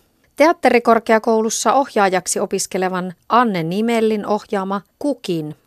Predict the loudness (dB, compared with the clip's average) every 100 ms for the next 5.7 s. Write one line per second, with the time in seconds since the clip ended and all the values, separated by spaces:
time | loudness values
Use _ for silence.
0 | -6 -4 -2 -2 -4 -4 -4 0 0 0
1 | -2 -8 -6 -8 -8 -10 -8 -8 -10 -8
2 | -4 -4 -4 -10 -12 -12 -14 _ _ _
3 | -4 -2 -2 -2 -2 2 2 2 -6 -10
4 | -4 0 2 0 0 -4 -4 -2 -2 -2
5 | -6 -4 -4 -4 -6 -4